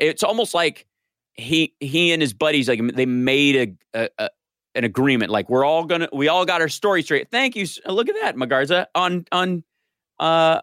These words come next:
on Twitch. Thanks so much. That's really awesome. Um, I didn't even know that was possible, but thank you. That's great. Um,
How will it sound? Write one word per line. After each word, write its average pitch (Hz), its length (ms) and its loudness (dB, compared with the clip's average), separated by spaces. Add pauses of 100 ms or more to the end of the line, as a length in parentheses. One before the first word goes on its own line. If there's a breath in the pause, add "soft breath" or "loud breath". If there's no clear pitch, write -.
(140)
on 170 200 0
Twitch. 208 420 -4
Thanks 165 240 -2
so 359 180 -4
much. - 500 -2 (440)
That's 185 240 -2
really 196 280 2
awesome. 151 380 -4 (460 soft breath)
Um, 156 640 0
I 135 120 0
didn't 151 140 2
even 156 140 2
know 165 120 2
that 170 100 4
was 175 120 -6
possible, 185 400 -4
but 196 140 -6
thank - 220 -4
you. - 180 -10
That's - 200 -6
great. - 220 -8 (360 loud breath)
Um, 151 640 0